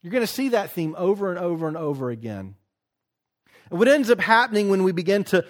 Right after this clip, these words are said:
to look at these stories is we begin to find that your unchecked baggage will always affect those that are close to you. It's never just you.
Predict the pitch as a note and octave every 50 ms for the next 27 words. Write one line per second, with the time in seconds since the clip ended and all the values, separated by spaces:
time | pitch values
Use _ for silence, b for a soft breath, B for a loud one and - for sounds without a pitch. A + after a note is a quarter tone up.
0 | B B B - G3 F3+ F3 F3+ G3 A3+ B3 - A#3 G#3+ - - F#3+ F3 - -
1 | G#3+ G#3 G#3 G3+ F#3+ F3 D#3 E3 E3 E3 F#3 D#3+ F3 F#3 D#3+ G3+ A3+ G3+ F#3 F3
2 | - - G3+ G#3 A3 A3 G3+ F3 E3 E3+ E3+ D#3+ D#3+ E3 E3 - F3+ G#3+ A#3 -
3 | - - G3+ F#3 - - E3+ C3+ C#3+ E3+ F3+ G3 G3+ F#3+ D#3 D3 C3+ C3 - b
4 | b b b b b E3+ E3+ E3 - F3+ G3 G#3+ A3 A3 G#3 F3+ F3+ E3+ - -
5 | G3 F#3+ F3+ - - - D#3+ D3+ D#3 C3+ D3+ D3 C#3+ F#3+ - - F3 D3+ D3 -
6 | - - B2 A2+ G2+ F#2 F2+ F2+ G#2 _ _ _ _ _ _ _ _ _ _ _
7 | _ _ _ _ _ _ _ _ _ _ _ _ _ _ _ _ _ _ _ _
8 | _ _ _ F#3+ G3 - - G#3+ B3 D4 D4 D#4 D4 G3+ D#3+ A3 G#3 - - -
9 | G3+ G3 G#3 G#3+ G3 C3 F#2+ F2+ G2